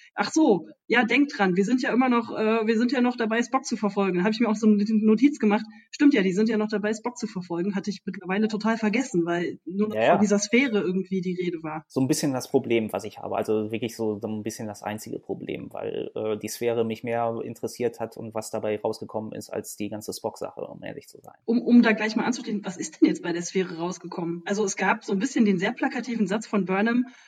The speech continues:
Speaker 1: „Ja, wir haben jetzt das Wissen von hunderttausend Jahren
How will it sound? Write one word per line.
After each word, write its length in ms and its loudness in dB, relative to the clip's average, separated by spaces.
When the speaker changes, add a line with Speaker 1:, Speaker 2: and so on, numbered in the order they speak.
Speaker 1:
„Ja, 440 2
wir 180 -2
haben 120 6
jetzt 200 2
das 240 -6
Wissen 320 2
von 300 0
hunderttausend 680 4
Jahren 600 2